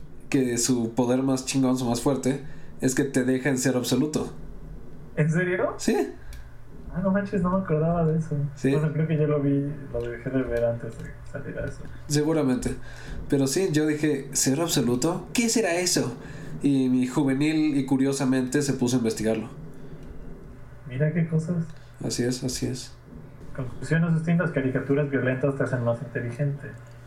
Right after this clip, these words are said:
Speaker 1: Pues, pues sí, creo que, o sea, siempre lo supe, la verdad. Por eso siempre he visto anime.
Speaker 2: <laughs>
Speaker 1: Como cuando en Dragon Ball Z Freezer tiene un cuerno y atraviesa a Krillin y lo agita.
Speaker 2: Ajá.
Speaker 1: Y, ah, perdón,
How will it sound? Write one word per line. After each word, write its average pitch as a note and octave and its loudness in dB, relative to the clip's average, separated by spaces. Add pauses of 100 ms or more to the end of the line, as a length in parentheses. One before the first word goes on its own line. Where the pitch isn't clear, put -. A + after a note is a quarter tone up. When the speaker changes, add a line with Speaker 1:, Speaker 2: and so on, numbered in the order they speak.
(200)
Speaker 1:
Pues, E3 0
pues D3+ 2
sí, G#3 0
creo F3 2
que, E3 2
o D#3 4
sea, D3+ 2
siempre G3 2
lo B2 0
supe, B2 0
la G#2+ 2
verdad. A#2 2 (160)
Por C3+ 4
eso C#3+ 2
siempre C3 2
he - 4
visto C#3 2
anime. E3 2 (280)
Speaker 2:
<laughs> - -12
Speaker 1:
Como B2 2
cuando B2+ 2
en A#2+ 0
Dragon C#3 2
Ball C3+ 2
Z B2+ 2
Freezer B2+ 2 (640)
tiene C3 4
un B2+ 0
cuerno C3 2
y C#3+ 4
atraviesa A#2+ 2
a B2+ -2
Krillin B2 4
y A#2+ 2
lo G2+ 0
agita. G2+ -2 (1000)
Speaker 2:
Ajá. A#2 -8 (420)
Speaker 1:
Y, C3 4
ah, C#3+ 0
perdón, B2 2